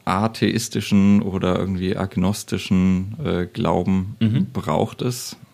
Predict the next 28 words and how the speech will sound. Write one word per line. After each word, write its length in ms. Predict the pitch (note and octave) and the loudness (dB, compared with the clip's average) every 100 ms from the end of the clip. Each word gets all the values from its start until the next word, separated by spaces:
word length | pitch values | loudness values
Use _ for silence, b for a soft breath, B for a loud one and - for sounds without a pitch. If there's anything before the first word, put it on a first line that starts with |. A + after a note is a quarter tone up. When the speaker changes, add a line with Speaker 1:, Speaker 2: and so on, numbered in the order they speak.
| - A2+ | -12 -6
Speaker 1:
Ähm, 420 | F2 F2 E2 E2 - _ b b b b b - | -2 0 -2 -4 -12 _ b b b b b -12
gibt 160 | - D2+ | -10 -2
so 80 | E2+ | -2
ein 40 | |
schönes 240 | - E2 | 2 0
Büchlein 460 | - G2+ - D#2+ D#2+ | 2 0 2 -2 -4
von 180 | - D2+ | -2 -2
Dorothee 400 | - F#2+ - F2 | -2 -4 -2 0
Sölle, 300 | F2+ G2+ - | 2 2 0
Atheistisch 560 | - F#2 - - - | 0 0 0 -4 -4
an 120 | - F3 | -2 -2
Gott 240 | - - | -4 -4
glauben. 420 | D#2 D#2 G#2 F2 - - | 0 2 2 0 0 0
Speaker 2:
Mhm. 360 | G#2 G2+ G#2+ | 2 2 0
Speaker 1:
Äh, 140 | - D2 | 0 0
dieses, 360 | E2 F2 - | -2 -4 -6
dieses 280 | - E2+ F2+ | -4 -2 -2
Spiel 260 | - A2 A#2+ | 4 6 6
finde 200 | - D#2 | 4 0
ich 80 | - | -2
so 100 | - | -6
schön, 460 | - D#2+ E2 D#2 E2 B2 | 0 2 2 0 -2 -4
äh, 120 | G#2+ - | -4 -6
damit 280 | A#2 E2+ - | -6 -6 -6
zu 100 | - | -10
gucken, 560 | - - F2+ F2+ F2 A2+ | -4 -2 2 2 0 0
Speaker 2:
Ja. 280 | G2+ F2+ | 0 0
Speaker 1:
äh, 40 | E2 | -2